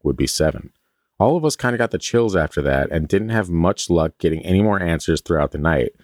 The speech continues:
But a couple of times, I could have sworn I'd catch a glimpse of a shadow following our group out of the corner of my eye when we'd leave a room. I haven't had a chance to go back, but would love to do it again and see what I find. Anyway,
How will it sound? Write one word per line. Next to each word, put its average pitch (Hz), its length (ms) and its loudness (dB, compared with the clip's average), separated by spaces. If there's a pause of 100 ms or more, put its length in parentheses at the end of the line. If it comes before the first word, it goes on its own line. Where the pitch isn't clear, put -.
(100)
But 87 80 4
a 82 60 0
couple 156 260 0
of 110 80 0
times, 80 280 0
I 80 40 0
could - 140 -4
have 87 80 -4
sworn 110 420 -2
I'd 95 120 -2
catch - 200 -2
a 87 40 0
glimpse 87 380 0
of 101 80 -2
a 87 40 -2
shadow 95 420 0
following 95 440 -2
our 104 100 0
group 82 340 0
out 104 160 0
of 113 60 -6
the 98 100 -4
corner 117 360 -2
of 104 60 -6
my 107 140 2
eye 69 400 -4 (460)
when 85 160 4
we'd 78 120 0
leave 73 200 2
a 67 60 2
room. 67 460 -2 (480)
I 82 80 -2
haven't 131 280 -2
had 117 140 0
a 101 40 -6
chance 113 280 -2
to - 80 -8
go 101 120 2
back, 80 340 0
but 82 100 0
would 76 120 2
love 80 200 0
to 113 100 -2
do 90 160 2
it 80 80 2
again 69 380 -2
and 78 120 -6
see - 140 -2
what 73 120 4
I 62 80 2
find. 65 480 -4 (240)
Anyway, 80 400 0